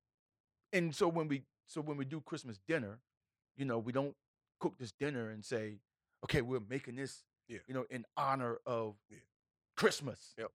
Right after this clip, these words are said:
Speaker 1: you know?
Speaker 2: Yep.
Speaker 1: Um, we cook it because we gotta eat that day.
Speaker 2: Mm-hmm.
Speaker 1: But it just happens to be on the day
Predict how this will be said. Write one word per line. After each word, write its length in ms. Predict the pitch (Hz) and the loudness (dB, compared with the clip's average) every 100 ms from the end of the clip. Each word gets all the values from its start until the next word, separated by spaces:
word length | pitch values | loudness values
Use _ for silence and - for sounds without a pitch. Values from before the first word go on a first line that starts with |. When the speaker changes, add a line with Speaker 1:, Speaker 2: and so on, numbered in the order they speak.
| - | -6
Speaker 1:
you 100 | 143 | -2
know? 280 | 120 110 107 | -2 -2 -6
Speaker 2:
Yep. 140 | 92 - _ _ - | -8 -10 _ _ -10
Speaker 1:
Um, 260 | 117 113 104 123 | -8 -8 -12 -12
we 120 | 147 _ - | -12 _ -2
cook 200 | 233 131 | 0 0
it 140 | - | -6
because 400 | 123 113 123 110 110 _ | -10 -2 -2 -2 -10 _
we 80 | 120 | -6
gotta 220 | 127 117 - | -4 -4 -6
eat 100 | 165 | -8
that 180 | 117 120 | -8 -10
day. 180 | - - _ _ _ | -12 -16 _ _ _
Speaker 2:
Mm-hmm. 140 | 123 127 - | -12 -6 0
Speaker 1:
But 100 | 143 | 2
it 80 | |
just 160 | 120 175 | 2 2
happens 260 | 180 - 139 | 0 0 -6
to 60 | |
be 200 | 123 160 | -6 -2
on 140 | 147 143 | 0 -2
the 80 | 117 | -2
day 380 | 135 143 113 | 2 2 0